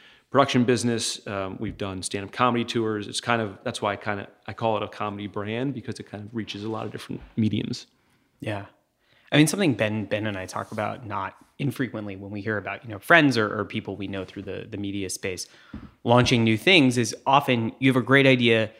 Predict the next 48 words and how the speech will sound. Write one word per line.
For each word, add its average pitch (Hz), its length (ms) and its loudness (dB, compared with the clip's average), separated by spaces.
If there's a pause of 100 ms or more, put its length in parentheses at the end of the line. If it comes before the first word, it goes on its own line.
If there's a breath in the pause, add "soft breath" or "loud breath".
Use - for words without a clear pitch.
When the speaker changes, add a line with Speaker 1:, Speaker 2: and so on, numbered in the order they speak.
(140)
Speaker 2:
you 113 100 -8
can 113 120 -2
make 107 140 0
some 113 140 -2
great 117 260 0
stuff, 101 420 2
but, 113 120 2
like, 101 220 -2 (200)
that - 400 -4
doesn't 110 320 -2
<laughs> 107 100 -2
necessarily 120 580 0
make 101 200 -6
something 101 280 -6
a 95 40 -10
business, 135 560 -8
right? 135 160 6
Speaker 1:
Mm-hmm. 151 160 4
Speaker 2:
Like, 101 120 2
Speaker 1:
Yeah. 120 240 4 (320 loud breath)
Speaker 2:
you 117 120 4
know, 113 180 6
so 123 480 6 (220)
how - 180 4
did 165 160 2
you 143 80 2
guys, 123 160 6
I - 20 4
mean, 117 140 2
you, 110 140 0
you, 110 380 -4
you 101 120 -8
had 104 260 0
Will 104 140 -4
Ferrell, 95 300 -4
you 95 100 -12
have 98 180 -6
Adam 98 220 -6
McKay, 95 400 -10
Speaker 1:
Mm-hmm. 120 220 0
Speaker 2:
you 123 60 -4
had 98 140 -10
some 101 140 -12
V 98 140 -14
C 98 180 -12
money, 92 400 -16 (300 soft breath)
but, 98 160 0
like, 104 340 -4